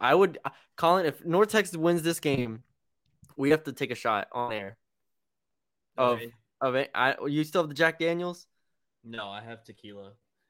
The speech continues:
Speaker 2: That's
Speaker 1: Oh,
Speaker 2: not
Speaker 1: man, you
Speaker 2: that I've had one shot from.
Speaker 1: You gonna make me go buy tequila? <laughs>
Speaker 2: I mean, you can just have whatever you have if you have anything.
Speaker 1: I have
Speaker 2: What
Speaker 1: nothing, Colin.
Speaker 2: That's my, it's my engagement tequila.
Speaker 1: That's,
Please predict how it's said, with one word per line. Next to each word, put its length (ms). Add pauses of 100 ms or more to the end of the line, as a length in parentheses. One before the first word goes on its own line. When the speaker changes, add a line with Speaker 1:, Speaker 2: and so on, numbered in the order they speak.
(200)
Speaker 2:
That's 160
Speaker 1:
Oh, 80
Speaker 2:
not 160
Speaker 1:
man, 140
you 100
Speaker 2:
that 100
I've 140
had 160
one 300
shot 420
from. 240 (160)
Speaker 1:
You 120
gonna 160
make 180
me 60
go 120
buy 160
tequila? 640
<laughs> 40 (1200)
Speaker 2:
I 60
mean, 160
you 220
can 100
just 180
have 180
whatever 360
you 320
have 400
if 180
you 100
have 200
anything. 520
Speaker 1:
I 60
have 160
Speaker 2:
What 60
Speaker 1:
nothing, 320
Colin. 240
Speaker 2:
That's 220
my, 160
it's 240
my 120
engagement 520
tequila. 480 (600)
Speaker 1:
That's, 300